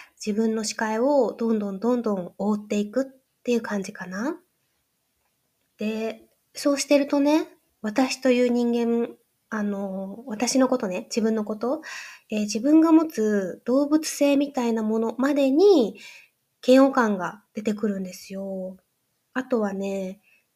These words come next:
他者の持つ動物的衝動とかにも、はい、特に、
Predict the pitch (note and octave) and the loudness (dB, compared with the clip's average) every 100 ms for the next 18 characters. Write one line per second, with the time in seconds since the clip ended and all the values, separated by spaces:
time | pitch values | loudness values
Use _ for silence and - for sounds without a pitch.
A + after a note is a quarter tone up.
0 | _ D#4 D#4 D4 B3 G#3+ G#3 - E4+ E4 | _ -2 0 0 0 -2 -6 -2 0 2
1 | A3 F#3+ - _ _ - B3+ D4 D4 D4+ | 2 0 -12 _ _ 0 2 4 0 -4
2 | - C4 - A#3+ A#3 A#3 A#3 B3 C#4 _ | -6 -4 -2 0 0 0 -2 -4 -8 _
3 | _ _ _ B3 G#3 F#3+ F#3 F3+ G#3 _ | _ _ _ -6 -4 -6 -10 -14 -18 _
4 | - G3+ G#3+ G3 - _ _ A3 A3 G#3 | -10 -6 -4 -6 -12 _ _ -8 -4 -2
5 | C#4+ E4+ C4 G#3 | 0 2 0 -2